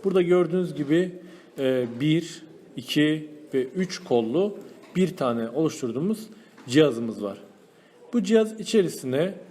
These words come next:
tam şu noktaya kıyafet konulduğu zaman, mesela tişört konulduğu zaman bu tişört daha sonrasında bir numaralı katlama durumunda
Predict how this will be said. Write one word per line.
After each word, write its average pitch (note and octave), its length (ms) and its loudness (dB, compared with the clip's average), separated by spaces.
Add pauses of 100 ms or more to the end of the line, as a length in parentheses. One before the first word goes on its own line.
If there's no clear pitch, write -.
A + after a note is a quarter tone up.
(320)
tam A3 260 2
şu G#3+ 200 0
noktaya D#3 680 2 (640)
kıyafet D#3+ 460 4
konulduğu D3+ 420 2
zaman, B2+ 300 -2
mesela C3 400 -2
tişört C#3 420 2
konulduğu C#3 480 0
zaman A#2+ 400 -4 (540)
bu B3 80 2
tişört F3 540 0 (480)
daha F3 180 4
sonrasında D3 560 -2
bir F#3 180 2
numaralı C#3+ 500 0 (280)
katlama D3+ 460 2
durumunda C3 600 0